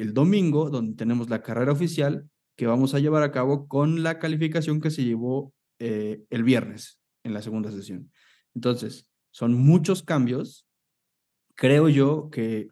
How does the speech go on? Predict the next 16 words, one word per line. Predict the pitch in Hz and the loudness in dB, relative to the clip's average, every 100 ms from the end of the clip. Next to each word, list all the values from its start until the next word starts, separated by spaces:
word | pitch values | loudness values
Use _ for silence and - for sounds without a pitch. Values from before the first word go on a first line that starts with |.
| _ | _
muy | - 123 139 185 | -4 2 6 6
buenos | 175 160 156 156 | 4 2 2 0
cambios, | 127 120 131 - - _ _ _ _ - | -4 -4 -4 -6 -12 _ _ _ _ -6
porque, | 117 117 120 117 - _ | -6 -2 -4 -4 -10 _
repito, | 117 107 139 135 107 | -10 0 2 2 -2
en | 104 | -4
la, | 104 | -6
en | 95 110 | -8 -8
la | 104 | -6
versión | 110 135 135 | -2 0 0
pasada | 139 135 127 123 | 0 0 0 0
solamente | 131 123 120 120 | 0 0 0 -2
teníamos | 113 110 117 120 120 117 120 | -4 -2 0 0 -2 -4 -10
esa | - 117 120 | -10 -6 -6
segunda | 117 113 123 127 117 | -6 -6 -2 -2 -2
sesión | 110 120 117 117 | -6 -4 -4 -4